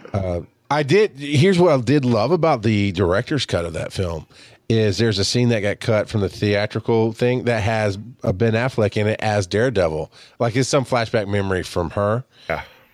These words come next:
Speaker 1: Uh, but I, I thought that was cool because now they're tying two movies together. This is before they started the cinematic universe. And they actually tied,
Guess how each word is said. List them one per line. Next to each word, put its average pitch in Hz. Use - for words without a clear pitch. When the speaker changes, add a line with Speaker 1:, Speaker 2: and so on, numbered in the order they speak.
Speaker 1:
Uh, 92
but 123
I, 135
I 143
thought 180
that 151
was 143
cool 240
because 151
now 127
they're 139
tying 135
two 139
movies 117
together. 113
This 110
is 101
before 104
they 104
started 95
the 98
cinematic 87
universe. 104
And 110
they 110
actually 107
tied, 107